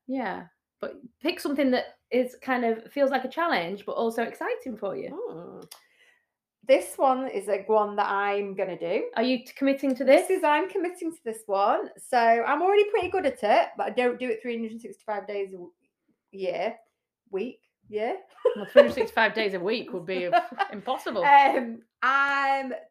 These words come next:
Speaker 2: three hundred sixty-five days of disability. So
Speaker 1: So
Speaker 2: I
Speaker 1: what
Speaker 2: am
Speaker 1: does that
Speaker 2: pre-,
Speaker 1: mean?
Speaker 2: well, I'm pretty good with social media,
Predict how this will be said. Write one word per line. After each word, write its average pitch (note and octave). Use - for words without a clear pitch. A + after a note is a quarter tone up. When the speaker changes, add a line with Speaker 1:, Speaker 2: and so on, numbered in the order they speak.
Speaker 2:
three F4+
hundred F#4+
sixty-five D4
days G#3+
of A3+
disability. -
So B3
Speaker 1:
So -
Speaker 2:
I C4
Speaker 1:
what C#4+
Speaker 2:
am C#4+
Speaker 1:
does -
that C4
Speaker 2:
pre-, A3
Speaker 1:
mean? G#3+
Speaker 2:
well, C#4
I'm F#4
pretty -
good F#3+
with G3
social -
media, G#3